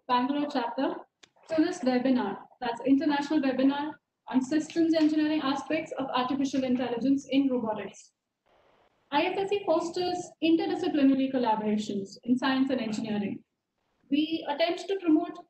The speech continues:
mutual activities and collaborative efforts in system engineering. For today's webinar, we have the honor of being joined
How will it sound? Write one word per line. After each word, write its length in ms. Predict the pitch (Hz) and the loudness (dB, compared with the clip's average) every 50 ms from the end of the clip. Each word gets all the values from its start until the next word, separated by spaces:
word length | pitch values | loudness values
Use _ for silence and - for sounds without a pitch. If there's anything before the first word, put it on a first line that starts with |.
| _ _ - | _ _ 2
mutual 420 | 262 285 320 359 349 359 403 415 392 | 4 4 4 4 2 0 0 0 0
activities 640 | - 277 269 269 - 294 254 254 247 254 247 247 254 - | 0 0 0 -2 -2 -2 -2 0 0 0 -2 -2 -2 -2
and 240 | 247 247 254 269 285 | 0 0 0 2 2
collaborative 600 | 277 269 269 277 294 339 359 359 - 370 370 - - 262 | 2 0 2 2 0 0 0 -2 -2 -2 -4 -4 -4 -6
efforts 460 | 269 - 247 233 220 226 - - - - | -4 -2 -2 -4 -4 -4 -8 -12 -10 -4
in 160 | 269 285 294 285 | 0 0 0 0
system 340 | 349 349 339 - 339 294 | -2 -4 -4 -2 0 0
engineering. 640 | 269 254 226 214 214 214 208 208 208 208 208 - - - _ _ _ _ _ _ _ _ _ _ _ _ _ _ _ _ | 0 0 -2 -2 -2 0 0 0 0 0 -2 -4 -8 -12 _ _ _ _ _ _ _ _ _ _ _ _ _ _ _ _
For 120 | 320 320 | 0 0
today's 280 | 330 339 330 370 392 370 | 2 0 0 2 2 0
webinar, 580 | 294 285 254 220 226 226 226 233 262 330 - - - _ _ _ _ _ _ _ _ - | 0 0 0 0 0 0 0 0 -2 -2 -4 -8 -14 _ _ _ _ _ _ _ _ -2
we 120 | 311 349 403 | 0 0 2
have 240 | 392 392 381 381 381 | 2 2 0 2 0
the 120 | 403 392 - | 0 -2 0
honor 360 | - 285 277 269 277 302 320 339 - - 311 | 0 2 4 4 4 2 0 -4 -4 -2 -2
of 180 | 311 - 254 | -2 0 2
being 240 | 254 330 339 330 269 | 2 4 4 4 4
joined 480 | 269 262 262 269 277 277 285 285 277 | 4 2 2 2 0 0 0 -2 -2